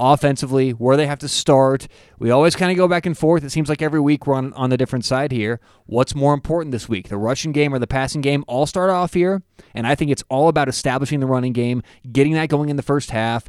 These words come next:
and scoring from it, okay? C U this year, actually, if you look at time of possession in the first half,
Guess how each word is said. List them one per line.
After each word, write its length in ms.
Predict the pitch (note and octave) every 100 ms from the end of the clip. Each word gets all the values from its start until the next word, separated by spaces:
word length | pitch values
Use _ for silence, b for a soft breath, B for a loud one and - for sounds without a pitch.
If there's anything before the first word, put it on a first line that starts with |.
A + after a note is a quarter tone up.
| b b b
and 140 | E3+
scoring 400 | D3 - D#3+ D3+
from 220 | - G#2+ F#2
it, 80 |
okay? 260 | G#2+ D3+ D3+ B B B
C 260 | - B3+ C#4+
U 180 | A3 G#3+
this 200 | C#3 C3+
year, 240 | A#2+ G#2+ -
actually, 540 | E3 A3 D#3 A#2 A2 - b b
if 120 | F3+ F3
you 60 |
look 160 | G#3+ D4
at 100 | -
time 320 | - C3+ F3
of 60 | G3+
possession 400 | D3+ C3 - E3
in 80 |
the 60 | B2+
first 260 | C3+ C#3+ A#2
half, 320 | G#2+ D#3